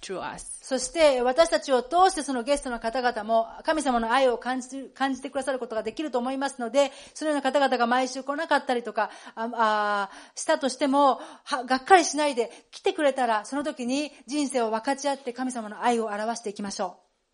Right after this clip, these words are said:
Speaker 2: う。
Speaker 1: Yeah, I share that because, um, that was one of the reason that I really encountered God.
Speaker 2: で、今、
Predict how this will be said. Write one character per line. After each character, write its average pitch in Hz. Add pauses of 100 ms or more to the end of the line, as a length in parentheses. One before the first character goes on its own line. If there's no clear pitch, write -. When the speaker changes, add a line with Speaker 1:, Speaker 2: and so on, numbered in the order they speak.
(380)
Speaker 2:
う。 214
Speaker 1:
Yeah, 214
I 247
share 240
that 226
because, 208
um, 190 (1300)
that 214
was 214
one 214
of 214
the 214
reason 208
that 196 (1080)
I 214
really 220
encountered 202
God. 160 (460)
Speaker 2:
で、 269
今、 262